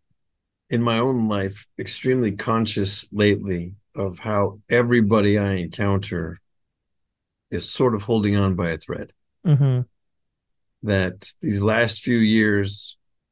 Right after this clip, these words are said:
Speaker 1: have collectively taken a toll on each of us, either in terms of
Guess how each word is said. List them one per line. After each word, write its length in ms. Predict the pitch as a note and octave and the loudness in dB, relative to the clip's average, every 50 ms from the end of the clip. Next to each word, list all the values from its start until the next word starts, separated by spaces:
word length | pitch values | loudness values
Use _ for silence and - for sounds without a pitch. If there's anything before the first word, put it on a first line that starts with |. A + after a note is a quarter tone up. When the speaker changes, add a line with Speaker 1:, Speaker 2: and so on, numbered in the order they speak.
| _ _ - | _ _ -10
Speaker 1:
have 180 | - G2 F2 F#2+ | -8 -8 -8 -8
collectively 680 | - - A#2 G#2 A2 A#2+ A#2 A#2 - G#2 F#2+ G#2 G2 | -8 -6 -4 0 0 0 0 0 0 -2 0 0 0
taken 360 | G2+ - - A2 - - G2+ | 0 2 0 0 0 0 -2
a 40 | G2 | -2
toll 340 | F#2 - - B2 B2 B2 A#2 | -2 0 0 2 4 4 4
on 200 | G#2+ G#2 G2+ G2+ | 2 2 0 0
each 220 | A2+ B2 A2+ - | -2 -2 -2 -2
of 160 | B2+ G2+ F2+ F#2 | -2 -2 -2 -2
us, 400 | F#2 F#2 - - - - - _ _ _ _ _ _ _ _ _ _ _ - | -4 -2 -2 -4 -4 -6 -8 _ _ _ _ _ _ _ _ _ _ _ -8
either 480 | - F2+ F#2+ G2 F#2+ F#2 G2+ G2 G2 F#2+ | -4 -2 0 0 2 2 2 2 2 2
in 140 | F#2 F2+ F2 | 0 -2 -4
terms 480 | - G#2+ G#2 G2+ G2 G2 F#2 F2+ F2+ | -4 -2 0 0 0 0 0 -2 -2
of 260 | F#2+ F#2+ F2+ F2+ F2+ | -2 -2 -2 -4 -6